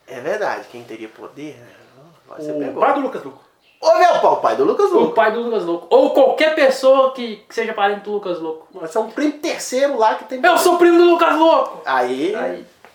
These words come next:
Speaker 3: Fecha isso aqui, não quero mais.
Speaker 1: É verdade,
Speaker 3: Ah.
Speaker 1: aí tem poder.
Speaker 2: Bom, vou
Speaker 3: Verdade.
Speaker 2: fazer uma observação aqui, Gui, não sei se você sabe,
Speaker 1: Hum.
Speaker 2: mas se você tivesse entrado na faculdade um ano antes,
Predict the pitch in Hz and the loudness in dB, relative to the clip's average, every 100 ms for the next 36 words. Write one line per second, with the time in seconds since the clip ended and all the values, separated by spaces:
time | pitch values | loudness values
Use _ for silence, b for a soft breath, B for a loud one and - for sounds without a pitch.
0 | _ - 339 - 339 - 294 269 269 277 | _ -2 0 0 0 0 2 2 0 0
1 | 262 233 190 - - - 110 147 180 123 | 0 -2 -2 -6 -16 -14 -8 -6 -4 -2
2 | 110 113 117 143 202 127 120 110 _ _ | -4 -6 -8 -8 -6 -8 -10 -14 _ _
3 | b b - 240 269 196 254 254 269 320 | b b -8 -4 -2 -2 -2 0 0 -2
4 | 330 277 247 208 - 190 165 - 330 208 | -4 -4 -2 -4 -6 -8 -8 -8 -8 -8
5 | 180 165 - 294 320 233 - 190 330 - | -12 -12 -10 -10 -8 -10 -4 -4 -4 -10
6 | - 139 131 110 _ - 175 226 220 277 | -14 -10 -10 -12 _ -6 -2 -2 -2 -6
7 | 277 262 269 285 285 247 240 226 226 226 | -4 -4 -2 -4 -4 -2 -2 -6 -10 -6
8 | 196 175 - - 339 415 277 202 185 349 | -4 -4 -6 -14 -10 -6 -6 -6 -8 -10
9 | - | -16